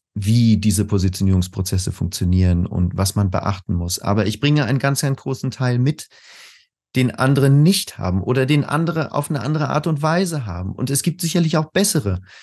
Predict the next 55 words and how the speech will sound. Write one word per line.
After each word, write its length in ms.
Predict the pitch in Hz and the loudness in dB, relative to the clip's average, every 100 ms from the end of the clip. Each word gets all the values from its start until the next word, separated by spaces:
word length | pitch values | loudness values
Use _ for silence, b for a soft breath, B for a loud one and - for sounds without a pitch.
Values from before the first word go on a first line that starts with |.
| B | B
und 160 | - 135 | -4 -2
es 80 | 143 | -2
gibt 180 | 147 | -4
auch 100 | 147 | -4
schlechtere. 580 | 143 147 202 214 147 107 | -2 0 0 0 -2 0
Und 340 | 92 107 110 - b b b b | 0 -2 -4 -10 b b b b
darauf 300 | - 139 151 | -4 -2 -2
kommt 200 | - 170 151 | -2 -2 -2
es 120 | - | -4
aber 220 | 131 131 | -2 0
nicht 240 | 131 - | -2 -2
an, 240 | 180 233 151 | -2 0 0
sondern 280 | 107 101 101 | 0 -2 -4
es 120 | 98 | -6
kommt 240 | 127 127 | -6 -4
darauf 240 | 120 120 - | -4 -4 -4
an, 340 | 113 110 107 B B B _ _ _ _ - | -4 -4 -6 B B B _ _ _ _ -10
wie 200 | 101 170 | 0 2
mache 300 | 196 165 156 | 2 0 0
ich 240 | - 147 - | -4 -6 -4
das 240 | 139 - | -4 -2
selber? 480 | 123 117 101 85 90 | 0 2 0 -2 -4
Wie 200 | 127 185 | -4 -6
fühle 300 | 185 175 147 | -4 -4 -4
ich 240 | - 147 | -6 -6
mich 260 | 131 123 113 | -6 -8 -4
wohl? 300 | 123 143 110 | 2 4 4
Und 160 | 90 101 | 2 2
wenn 120 | 135 | 4
ich 120 | 131 | 4
mich 300 | 127 120 110 | 2 2 0
wirklich 440 | 220 - 240 220 | -2 -2 -4 -2
wohl 240 | 131 160 160 | 0 2 2
fühle 300 | - 104 76 | 0 -8 -8
in 160 | - | -10
meiner 340 | 85 80 82 82 | -10 -8 -8 -4
Haut, 240 | 92 92 | -4 0
dann 160 | 107 120 | 2 2
habe 140 | 131 | 0
ich 100 | 135 | 0
auch 140 | 147 120 | -2 -2
Spaß 460 | - 143 160 180 | -2 0 2 0
daran. 280 | - 92 101 | -2 -4 -2
Und 140 | - | -2
wenn 160 | 156 156 | -2 0
ich 160 | - - | -2 -2
Spaß 340 | - 110 123 | -2 -2 -4
daran 280 | 117 123 120 | -6 -4 -2
habe, 180 | 117 120 | -2 -2
dann 160 | 127 | -2
haben 140 | 123 127 | -4 -4
andere 260 | 127 131 | -6 -4
auch 140 | - 113 | -4 -6
Spaß 340 | - - 82 | -8 -10 -10
daran. 340 | - 95 98 | -10 -10 -10